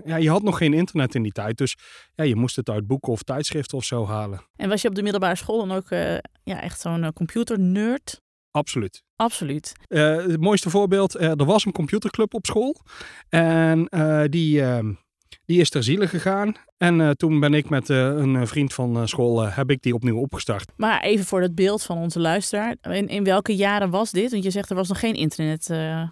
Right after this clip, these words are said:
Speaker 2: of toen wel?
Speaker 1: Eh, en toen was er ook nog geen internet. En zeker niet op die school. <laughs>
Speaker 2: Nee.
Speaker 1: Nee, we hadden toen hele oude computers. Maar dan kon je heel leuk,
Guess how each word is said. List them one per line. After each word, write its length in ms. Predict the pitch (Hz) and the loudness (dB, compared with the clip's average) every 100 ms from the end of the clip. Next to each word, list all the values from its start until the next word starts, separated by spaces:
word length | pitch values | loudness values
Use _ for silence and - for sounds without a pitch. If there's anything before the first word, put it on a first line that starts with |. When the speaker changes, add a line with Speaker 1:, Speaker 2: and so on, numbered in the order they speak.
| - | -10
Speaker 2:
of 120 | - | -4
toen 160 | 208 | 0
wel? 320 | 165 127 139 139 _ - | 0 0 -4 -10 _ -8
Speaker 1:
Eh, 340 | 143 143 87 | -8 -6 -2
en 120 | 131 - | -2 -2
toen 180 | 196 | -2
was 160 | 175 156 | 2 2
er 60 | 156 | 2
ook 140 | 156 | 0
nog 140 | 120 | -2
geen 200 | - 160 | 0 0
internet. 500 | 143 113 113 107 107 | 0 -2 -4 -8 -8
En 280 | - 131 127 | -6 -4 -4
zeker 280 | - 147 143 | -2 -2 -2
niet 160 | 135 135 | -4 -4
op 100 | 123 | -6
die 100 | 117 | -6
school. 300 | - 147 - | -4 -6 -6
<laughs> 40 | - | -4
Speaker 2:
Nee. 320 | 208 202 208 294 _ | -2 -2 -2 -8 _
Speaker 1:
Nee, 380 | 135 135 143 139 | 0 2 4 4
we 60 | |
hadden 240 | 139 143 139 | 2 0 0
toen 160 | 147 | 0
hele 460 | 131 143 143 139 131 | 2 4 4 4 4
oude 260 | 120 123 120 | 2 0 0
computers. 440 | 117 123 143 127 | -4 -4 -4 -2
Maar 120 | 127 | -2
dan 100 | 127 | -2
kon 180 | 139 147 | -2 0
je 60 | 135 | 2
heel 180 | 151 | 2
leuk, 240 | 143 139 | 2 0